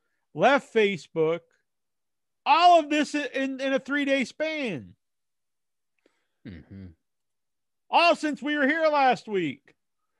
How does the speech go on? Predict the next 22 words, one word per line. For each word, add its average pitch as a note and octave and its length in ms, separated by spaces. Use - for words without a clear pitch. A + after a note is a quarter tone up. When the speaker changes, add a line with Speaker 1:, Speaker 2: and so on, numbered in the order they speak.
Speaker 1:
There's A3+ 200
more E4+ 220
happening D#4 520
in C#4 160
Lex, D4+ 300
in B3+ 160
the, B3+ 160
in B3+ 280
this, B3+ 420
in A#3+ 160
the A#3 100
social C#4 540
media C4+ 420
life B3+ 380
of A3 120
Lexar A#3+ 560
than C4 120
all D#4 320
of C4+ 100
wrestling A3+ 580
last B2 300
week. G2+ 220